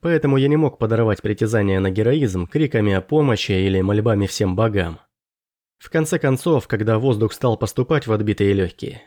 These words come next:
я услышал удар кремня по стали и зажегся фонарь. У лестницы стояли Снори и Хеннон.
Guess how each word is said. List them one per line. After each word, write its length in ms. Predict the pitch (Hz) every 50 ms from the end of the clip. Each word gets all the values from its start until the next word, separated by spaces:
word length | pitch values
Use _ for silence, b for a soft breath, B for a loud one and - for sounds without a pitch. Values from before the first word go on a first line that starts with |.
| _
я 180 | - 127 151 160
услышал 460 | 151 147 - 175 160 - - 135 131
удар 240 | 135 135 143 127 117
кремня 380 | - 131 131 131 117 107 104
по 120 | - - 101
стали 460 | - - - 147 135 107 98 90 - -
и 100 | 131 135
зажегся 440 | 127 151 139 143 135 - - - 127
фонарь. 540 | - 143 139 131 107 90 85 - - _ _ _ _ _ _ _ _
У 100 | - 135
лестницы 440 | 156 180 185 - 175 156 143 - 147
стояли 380 | - - 143 143 147 143 135 127
Снори 420 | - - 147 143 135 127 135 139
и 20 |
Хеннон. 460 | 135 - - 107 90 82 82 82 -